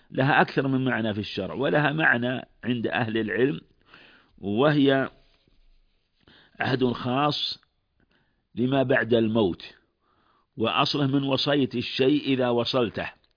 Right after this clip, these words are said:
وهو أن الإنسان يريد أن يصل حياته،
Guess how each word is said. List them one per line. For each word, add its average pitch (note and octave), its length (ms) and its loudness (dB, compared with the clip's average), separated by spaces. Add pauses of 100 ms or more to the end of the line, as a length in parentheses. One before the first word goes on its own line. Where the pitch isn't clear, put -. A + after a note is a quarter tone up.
(500)
وهو A2+ 160 -6
أن C3+ 460 -2 (240)
الإنسان B2+ 520 0
يريد C3 300 4
أن A#2+ 240 -2
يصل B2+ 640 2 (1160)
حياته، C#3 960 0